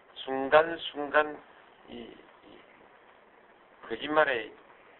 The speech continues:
그 순간순간 백성을 속이는 것은 어디서나 이루어지고 있습니다. 오래 못 가죠. 오래. 네. 영원히 갈 수는 없거든요. 네. 그래서 뭐 누가 그 얘기했죠?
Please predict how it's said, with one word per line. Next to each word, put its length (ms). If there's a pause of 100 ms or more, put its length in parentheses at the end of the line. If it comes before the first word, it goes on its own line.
(180)
그 100
순간순간 720
백성을 360
속이는 360
것은 280 (460)
어디서나 460
이루어지고 480
있습니다. 360 (560)
오래 200
못 220
가죠. 320 (240)
오래. 160 (480)
네. 120 (760)
영원히 320
갈 200
수는 180
없거든요. 380 (1500)
네. 60 (840)
그래서 340
뭐 240 (120)
누가 320
그 120
얘기했죠? 340